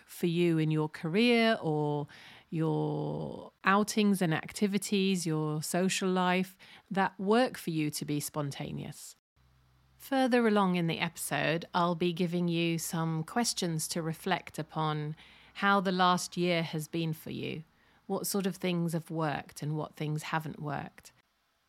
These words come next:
And that way you'll have a clearer picture of where you've been and where you want to go. And as long as you have a kind of guide towards where you would like to go,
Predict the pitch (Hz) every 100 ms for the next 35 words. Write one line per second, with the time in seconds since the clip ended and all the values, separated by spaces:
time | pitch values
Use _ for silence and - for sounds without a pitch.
0 | _ 226 220 254 - 190 180 185 202 208
1 | 202 202 - 240 240 220 - 175 - 165
2 | 160 160 190 214 214 202 170 190 185 180
3 | 185 - _ 180 180 185 175 170 170 165
4 | 156 160 156 147 - - _ _ _ _
5 | _ - 226 226 254 254 220 214 196 202
6 | 180 - 190 185 175 - 180 180 175 143
7 | 139 - 160 151 151 143 147 135 135 139
8 | 147 143 - - 151 - -